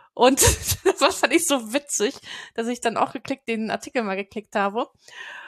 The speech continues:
Und sie erklären halt, ähm, die haben halt Frauen, äh, in Arm angefragt, wieso sie keine K I benutzen, wie Chat G P T. Eine Begründung war gewesen,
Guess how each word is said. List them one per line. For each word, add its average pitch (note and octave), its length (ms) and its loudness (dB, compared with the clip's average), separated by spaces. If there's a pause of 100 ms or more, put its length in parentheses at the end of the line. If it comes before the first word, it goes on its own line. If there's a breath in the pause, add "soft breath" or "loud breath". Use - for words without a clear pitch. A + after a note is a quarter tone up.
(240 loud breath)
Und C4 260 4
sie C4 100 6
erklären D4+ 440 4
halt, C4+ 400 6
ähm, A#3 500 4 (600)
die A3 140 -2
haben A#3+ 100 4
halt A3+ 140 4
Frauen, C#4 400 6
äh, A#3 240 6
in A3+ 80 0
Arm A3+ 240 6
angefragt, B3 640 0
wieso A3 260 -4
sie A3+ 240 -6
keine G#3 300 -6
K G#3+ 100 -4
I C#4 140 -4
benutzen, C4 460 -4
wie G3+ 200 -6
Chat G#3+ 220 -8
G G3+ 80 -8
P G3 100 -14
T. C#4 360 -4 (420 soft breath)
Eine A3+ 140 4
Begründung A#3 460 -2
war A3 100 6
gewesen, A3 800 -2